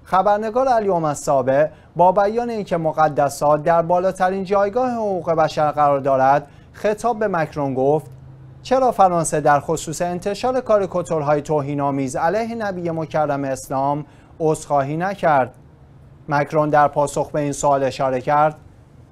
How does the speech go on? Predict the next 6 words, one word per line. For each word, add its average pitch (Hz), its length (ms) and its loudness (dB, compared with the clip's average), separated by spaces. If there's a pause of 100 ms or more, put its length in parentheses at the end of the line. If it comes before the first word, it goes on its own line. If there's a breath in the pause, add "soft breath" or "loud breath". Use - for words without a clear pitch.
«کاریکاتورها 151 920 2 (300 loud breath)
پیام 247 480 0
فرانسه 156 560 0
به 143 120 -2
مسلمانان 143 760 -2
نیست، 190 440 -6